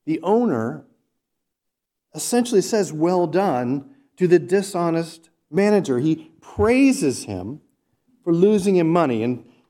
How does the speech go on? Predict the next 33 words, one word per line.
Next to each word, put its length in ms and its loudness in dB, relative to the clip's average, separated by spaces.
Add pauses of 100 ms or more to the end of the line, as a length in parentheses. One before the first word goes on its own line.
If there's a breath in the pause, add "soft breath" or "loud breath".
so, 380 0 (1300)
what's 300 -4
up 180 -4
with 140 -2
that? 260 -12 (2500)
Our 140 0
last 360 -2
point, 280 0
um, 240 -6 (260)
I 100 -20 (520)
should 220 -8
clear 260 0
it 80 -2
up. 180 -10 (960)
Your 120 0
resources 580 2
belong 440 2
to 120 -2
God. 400 2
You 100 4
will 180 4
account 480 0
for 140 -6
how 160 0
you 100 2
use 320 2
resources. 720 0
And 100 -2
so 320 0 (280 loud breath)
our 100 -4
last 380 -2
point 220 -2
is 340 0